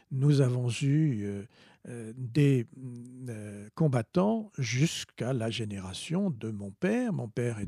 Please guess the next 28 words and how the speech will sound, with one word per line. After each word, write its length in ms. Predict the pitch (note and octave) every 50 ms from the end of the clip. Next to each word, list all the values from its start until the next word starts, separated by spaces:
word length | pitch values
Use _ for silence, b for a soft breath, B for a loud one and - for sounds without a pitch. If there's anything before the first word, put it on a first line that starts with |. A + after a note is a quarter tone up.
| G#2+ -
appartenait 540 | - - A2 G#2 - - A#2 G#2 G#2+ A#2 A2
à 60 | G#2+
la 80 | G2+ G2+
première 380 | - - A2 A#2+ A2+ A2 G#2
escadrille 500 | G#2+ - - - B2 G#2+ A2+ A2+ B2 A#2
de 100 | A2+ A#2
chasse 300 | A#2 - - B2+ A#2+ -
quand 180 | - A2+ G2 -
il 100 | A2 A2
est 60 | G#2+
parti 320 | G#2 - G2 - - - A#2
pour 140 | - A2 F#2+
l'Indochine. 720 | F#2+ F#2+ F#2+ G#2 G2+ - - - G3+ A3+ A#3 A#3+ A3 F#3 B B B B B B B B B
L'aîné 440 | C#3+ B2 C3+ E3+ F3+ D#3+ D#3+ D#3+ D3
de 80 | B2
la 100 | C3 A#2+
famille, 480 | - - C#3 B2 A#2+ B2+ B2+ B2+ B2 A2+
Bertrand, 680 | A2 B2 C3 - C3+ - - A2+ A2 C#3 C#3 C3+ A#2+ - B B B B B B B B -
euh, 200 | B2+ B2 B2 A#2+ -
était, 340 | D3 C#3 - - D3+ C#3 C3 - - -
euh, 140 | A#2+ A#2 A2+
dans 200 | A2+ B2+ C3+ C3
l'armée 580 | C3 B2 A2+ G#2+ A2 A#2+ B2 C3 C3 B2 A#2+ - b b b
du 80 | C3+ C#3
maréchal 520 | C#3+ C#3+ B2 A2+ G#2+ - - B2 A2+ A#2
Juin 420 | B2 A#2 - D3+ D3+ C#3+ C3 G#2 - -
en 160 | A#2 G#2+ G2+
Italie. 580 | G#2 G#2 - - A#2+ C3 E3 G#3+ A#3+ B3 B3 A#3